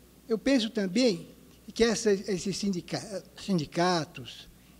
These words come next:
esses partidos têm que fazer grupos de teatro, mas só que grupos de teatro onde a direção é coletiva.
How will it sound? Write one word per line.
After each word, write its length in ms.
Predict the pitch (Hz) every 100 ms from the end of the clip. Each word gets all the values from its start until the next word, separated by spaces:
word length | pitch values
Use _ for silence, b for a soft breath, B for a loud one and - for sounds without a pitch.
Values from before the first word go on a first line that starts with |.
| -
esses 200 | 151 -
partidos 720 | 180 156 - 220 208 156 -
têm 160 | 196
que 80 | 196
fazer 720 | 190 170 139 202 190 139 - - - - - - - - - - - - - -
grupos 340 | 233 220 226
de 100 | 214
teatro, 640 | 226 196 185 175 - 127 120 - - - - - - - - -
mas 200 | 180 185
só 120 | -
que 140 | - 220
grupos 340 | 175 233 214
de 120 | 190
teatro 600 | 202 175 196 220 - 160 170
onde 220 | 190 214
a 40 | 190
direção 480 | 202 185 - 208
é 60 | 202
coletiva. 1000 | - 247 262 269 - - 233 156 156 123